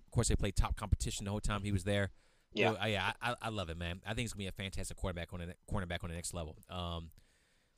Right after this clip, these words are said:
Speaker 1: let's see what Matt Patricia does. This is Matt Patricia's last year, and, um, as a, uh, as a, it could be his last year as a head coach. <laughs> So we'll, we'll see. We'll see what happens.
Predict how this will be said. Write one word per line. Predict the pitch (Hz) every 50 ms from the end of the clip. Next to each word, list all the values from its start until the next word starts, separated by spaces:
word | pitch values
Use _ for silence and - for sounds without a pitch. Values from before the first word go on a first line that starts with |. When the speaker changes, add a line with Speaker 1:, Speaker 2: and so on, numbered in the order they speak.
| _
Speaker 1:
let's | - - -
see | 123
what | 113 95
Matt | 107 104 -
Patricia | - - - - - -
does. | - 95 90 82 76 - -
This | 92 101 98
is | 90
Matt | 98 101 95
Patricia's | - - - - 85 82 82
last | 90 90 87 95 - -
year, | 98 98 95 82 76 78 - - - - - _ _ _ - _
and, | - 95 92 92
um, | 90 87 85 82 82 80 80 78 78 80 73 - - -
as | - 98 95 87 92
a, | 87 87
uh, | 85 82 80 80 80 80 80 78 78 78 - - -
as | 95 -
a, | 87 87 - -
it | 95 - -
could | - -
be | 113
his | 95 82 -
last | 87 87 87
year | 85
as | 90 -
a | 80
head | 82 85 78
coach. | - - - - - - - -
<laughs> | - - - _ _ _ _ _ _ - - - 131 -
So | - - - - 131 117 - -
we'll, | 120 117 - - - - - - - - -
we'll | 127 120 107
see. | - - 104 87 80 76
We'll | 82 92 104 101
see | - -
what | 98 90 87
happens. | 87 78 80 82 82 82 - - -